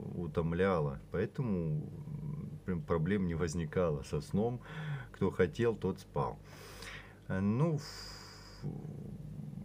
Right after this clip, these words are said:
всё равно очень красивые храмы. Мне в первую очередь очень храмы нравились.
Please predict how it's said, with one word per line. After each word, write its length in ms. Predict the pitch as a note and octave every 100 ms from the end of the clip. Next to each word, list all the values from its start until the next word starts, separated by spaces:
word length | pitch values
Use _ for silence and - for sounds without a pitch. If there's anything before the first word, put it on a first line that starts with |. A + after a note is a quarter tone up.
| - -
всё 200 | - A2
равно 300 | G#2 F2+ C#2
очень 440 | D2 - E2+ D#2
красивые 680 | C#2+ - F#2 - F#2 D#2 C#2+
храмы. 480 | C#2+ G2 B2 C#3 G2
Мне 220 | D2+ D#2+
в 180 | F2 D2+
первую 260 | - E2+ E2
очередь 260 | - D2+ D2+
очень 240 | D2 D2
храмы 400 | - D#2+ D2 C2
нравились. 560 | B1+ B1+ B1 B1 -